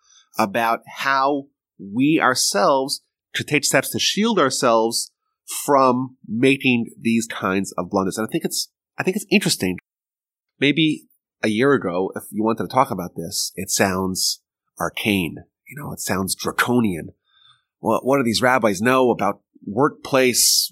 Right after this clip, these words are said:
romance in modern times? That, I think that maybe that would be a critique people would have a long time ago or a year ago. But I think given the climate that has resulted in the past couple of months, I think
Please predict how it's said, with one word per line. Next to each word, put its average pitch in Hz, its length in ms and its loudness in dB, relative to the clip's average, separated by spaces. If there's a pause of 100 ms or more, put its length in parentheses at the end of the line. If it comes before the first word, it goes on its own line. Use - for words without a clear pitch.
romance 131 880 0
in 101 180 -4
modern 123 340 2
times? 113 460 0
That, 135 200 0 (140)
I 117 100 4
think 143 240 -2
that 120 200 2
maybe 120 280 2
that 117 160 0
would 120 140 -2
be 113 100 -2
a 104 60 -2
critique 127 300 -4
people 113 200 -2
would 104 100 2
have 95 140 -2
a 95 40 -6
long 95 140 -2
time 117 220 -2
ago 101 220 -4
or 104 160 6
a 98 60 4
year 107 180 6
ago. 87 260 0 (1040)
But 127 160 2
I 127 80 2
think 180 200 -2 (280)
given 170 400 4
the 123 240 4 (160)
climate 127 640 -2 (1300)
that 104 360 2
has 107 240 -2
resulted 104 720 0
in - 120 -20
the 85 100 -6
past - 320 -2
couple 123 160 -4
of 127 80 0
months, 156 400 2 (340)
I 104 100 -8
think 165 340 2